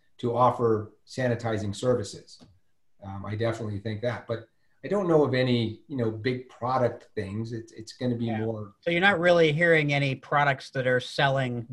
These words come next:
Speaker 2: differently
Speaker 1: <clears throat>
Speaker 2: now than they were prior to the pandemic? Like,
Speaker 1: Well, as you know,
Speaker 2: some
Speaker 1: we
Speaker 2: people are going after, you know, like, big screen T Vs are going out the door, uh, you know, 'cause people are home more often. Uh,
Speaker 1: Right.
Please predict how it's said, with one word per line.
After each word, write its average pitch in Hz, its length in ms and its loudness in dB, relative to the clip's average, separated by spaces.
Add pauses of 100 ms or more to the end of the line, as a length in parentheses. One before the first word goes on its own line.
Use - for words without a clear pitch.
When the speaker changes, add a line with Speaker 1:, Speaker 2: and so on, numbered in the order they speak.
Speaker 2:
differently 143 480 -2
Speaker 1:
<clears throat> - 40 4
Speaker 2:
now 147 220 8
than - 240 -10 (100)
they 117 60 -8
were 120 220 -4
prior 120 360 -2
to 113 60 -6
the 107 80 -8
pandemic? 104 600 -10 (480)
Like, 139 80 8
Speaker 1:
Well, 190 120 12
as 170 140 4
you 170 100 2
know, 147 200 10
Speaker 2:
some 139 180 6
Speaker 1:
we 135 80 -2
Speaker 2:
people 196 240 2
are 175 40 6
going 165 280 6
after, 160 520 4 (260)
you 208 40 0
know, 180 60 6
like, 147 200 4
big 190 140 2
screen 190 280 4
T 180 160 0
Vs 175 260 2
are 160 60 0
going 151 220 2
out 143 160 2
the 143 60 -6
door, 135 380 2 (380)
uh, 123 280 0
you 127 60 -2
know, 123 80 -2
'cause 120 140 -8
people 143 240 0
are 123 100 2
home 147 280 2
more 113 220 0
often. 107 560 -8
Uh, 139 40 0
Speaker 1:
Right. 110 200 0